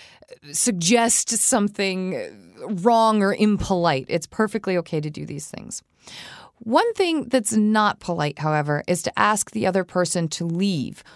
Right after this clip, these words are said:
or to avoid that person altogether. Remember, and this is really, truly important, as long as that person is covering their mouth and that you aren't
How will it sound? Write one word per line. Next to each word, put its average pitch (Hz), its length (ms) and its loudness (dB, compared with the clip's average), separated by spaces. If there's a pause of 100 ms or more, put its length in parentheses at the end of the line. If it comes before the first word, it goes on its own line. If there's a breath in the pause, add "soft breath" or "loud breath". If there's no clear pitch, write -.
(100)
or 220 240 2
to - 160 -4
avoid 196 560 2
that 185 260 -2
person 170 500 -2
altogether. 156 760 -4 (400 loud breath)
Remember, 208 720 2
and 196 160 2
this 220 140 0
is 233 140 -2
really, 226 380 0
truly 196 340 -2
important, - 540 -8 (560 loud breath)
as 202 180 2
long 233 240 2
as 339 120 -2
that 311 180 -2
person 208 360 -2
is 190 120 -4
covering 190 400 -2
their 220 140 0
mouth 151 340 -4 (340 soft breath)
and 214 220 2
that 208 160 0
you 277 500 0
aren't 240 300 2